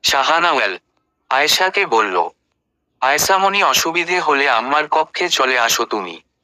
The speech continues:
আয়েশা বলল, "কেন? মেজ আপুর সাথে ঘুমাবো আমি।" শবনম বলল, "কি হয়েছে আম্মা? তোমার বড় আপু ঘুমাবে, তাই বলছিলাম যদি অসুবিধা হয়।"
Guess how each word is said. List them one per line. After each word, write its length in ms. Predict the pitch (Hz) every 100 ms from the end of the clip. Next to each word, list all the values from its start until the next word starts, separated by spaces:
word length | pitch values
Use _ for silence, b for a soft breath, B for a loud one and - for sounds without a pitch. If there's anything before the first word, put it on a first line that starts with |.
| _ _ _ _
আয়েশা 440 | 135 151 - 180
বলল, 420 | 123 107 92 85 85 _ _ _ _ _
"কেন? 220 | 143 135 92 - _ _ _ _ _ 127
মেজ 240 | 143 175
আপুর 340 | 202 165 196
সাথে 440 | 190 - 165 175 160
ঘুমাবো 440 | - 139 156 151
আমি।" 260 | 127 90 82 _ _ _ _ _ _ _
শবনম 580 | - 147 151 170 196 170
বলল, 420 | 110 104 90 85 - _ _ _ _
"কি 160 | - 175
হয়েছে 420 | 165 175 175 175
আম্মা? 360 | 127 107 95 85 - _ _ _ _ _ -
তোমার 300 | 147 180 190
বড় 280 | 139 156 180
আপু 280 | 156 185
ঘুমাবে, 480 | 160 123 147 165 175
তাই 260 | - 120 113
বলছিলাম 640 | 120 135 - 143 113 131
যদি 280 | 135 131 143
অসুবিধা 560 | 120 - 127 113 110
হয়।" 260 | 98 87 80